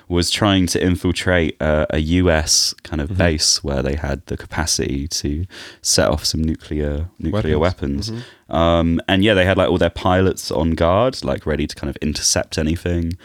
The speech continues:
Speaker 2: Yeah.
Speaker 1: Um, but, and, and, and they shot, like, at this shadowy figure they saw, like, behind the fence. They were like, "Oh my God, someone's trying to get in."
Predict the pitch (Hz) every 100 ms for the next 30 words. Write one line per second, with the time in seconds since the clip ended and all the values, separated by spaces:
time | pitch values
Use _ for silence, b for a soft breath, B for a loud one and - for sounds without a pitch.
0 | B 104 98 - 82 85 82 82 80 -
1 | 78 - 107 78 82 - - 85 67 92
2 | - 92 90 - 123 117 - 78 78 -
3 | - 78 - - 85 82 78 78 76 -
4 | 87 78 69 67 - 71 69 69 65 -
5 | 73 73 76 - 76 - - 69 73 -
6 | - - - - - - - - - -
7 | - - -